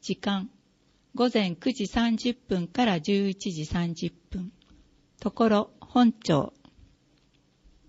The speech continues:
保健師または栄養士が相談に応じます。お気軽にご相談ください。保健医療課健康支援室、電話五三の三三六四。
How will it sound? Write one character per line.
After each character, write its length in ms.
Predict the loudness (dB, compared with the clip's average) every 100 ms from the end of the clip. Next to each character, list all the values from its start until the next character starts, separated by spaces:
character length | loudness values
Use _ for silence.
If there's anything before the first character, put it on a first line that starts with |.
| _ _ _ _ _
保 160 | -4 -4
健 280 | 2 2 4
師 200 | 0 0
ま 160 | 0
た 160 | 2 2
は 180 | 2 0
栄 240 | 2 4 4
養 160 | 2
士 160 | 0 -2
が 100 | -2
相 320 | 0 0 2
談 240 | 2 0 0
に 160 | -4 -2
応 180 | 0 0
じ 160 | -2
ま 140 | -4 -6
す。 180 | -10 _ _
お 80 | -8
気 220 | -2 2
軽 240 | 2 2
に 160 | 0 0
ご 120 | -2
相 300 | -2 -2 0
談 240 | 0 -2 -4
く 140 | -4
だ 120 | -4
さ 200 | -2 -2
い。 120 | -2 -6 _ _ _ _ _ _ _ _ _ _ _ _
保 140 | -6
健 340 | 0 2 2 0 -2
医 100 | 2
療 320 | 2 2 0
課 160 | -2
健 300 | 0 0 0 0
康 200 | 0 0
支 200 | 0 0
援 200 | 0 -2
室、 380 | -6 -12 -12 -12 _ -4
電 280 | 0 0 0
話 140 | 0
五 260 | 2 0 0
三 360 | 0 0 0
の 160 | -2 -4
三 260 | -4 -4 -4
三 360 | -2 -2 0
六 280 | -2 -4 -2
四。 260 | 0 -2